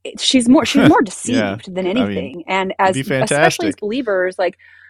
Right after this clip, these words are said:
Speaker 1: let's choose to pray for people like Adele. Can you imagine if Adele became a Christian? Like, imagine the influence, you know what I mean? And so when we,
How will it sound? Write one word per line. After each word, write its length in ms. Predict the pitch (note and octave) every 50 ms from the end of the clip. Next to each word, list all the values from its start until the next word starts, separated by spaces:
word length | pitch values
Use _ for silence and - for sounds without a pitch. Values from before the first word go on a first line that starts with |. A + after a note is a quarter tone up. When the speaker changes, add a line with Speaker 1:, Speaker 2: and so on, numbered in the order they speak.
| _ _ _ _ _ _ _
Speaker 1:
let's 260 | - G#3+ B3+ C#4 -
choose 280 | - - - F#4+ G4 -
to 100 | - F4
pray 580 | - - - - D#3+ D3 D3 D#3 G#3+ B3 C4+ D4
for 360 | - _ - D4 C#4+ D4 C4+
people 320 | - - D4+ - D4+ C#4+
like 180 | C#4 C#4 C4+ -
Adele. 560 | C4+ A3+ C4+ C4 C4 C4+ C4+ C4+ C4+ C4+ - _ - - -
Can 100 | - E4
you 100 | F#4+ E5+ E5+ -
imagine 460 | D4+ A3+ E3+ E3+ F3+ G#3 G#3 A3+ G#3+
if 120 | G#3 - G#3
Adele 400 | F#3 E3 - D#3+ D3 D3+ E3 F3
became 300 | F3+ F3+ _ - E3+ D#3
a 40 |
Christian? 580 | D3+ _ - C#3+ - - - F3 E3 F3 F#3 F#3 _ _ _ _ _ _ _ _ _ _ _ _ _ _ _ _ _ _ _ _ _ _ _ _ _ _ _ _ _ _ _ _ _ _ _ _ _ _ _ _ _ _ _ _ _ _ _ _ _ _ _ _ _ _ _ _ _ _ _ _ _ _ _ _ _ _ -
Like, 260 | C4+ C#4+ C#4+ - - - - _ - - - - - - _ - B3+ -
imagine 560 | - - D4+ C#4+ D4+ D#4 F4 E4 F#4+ G4 F#4
the 160 | E4 C4+ - _
influence, 1000 | - A#3+ B3 C4 C4+ B3 - - B3+ B3 A3+ A3 G#3 G3+ F#3 F#3 F3 E3 - -
you 140 | - B3 C4+
know 120 | C#4 D4 D4
what 100 | D4+ D4
I 100 | C#4+ C4+ C4 C4+
mean? 140 | C4+ C#4 C#4+
And 200 | - B3+ A#3 A3+
so 160 | - - B3+
when 260 | B3 A#3 A#3 A#3 A#3 A#3
we, 280 | A#3+ A#3+ A#3+ A#3+ -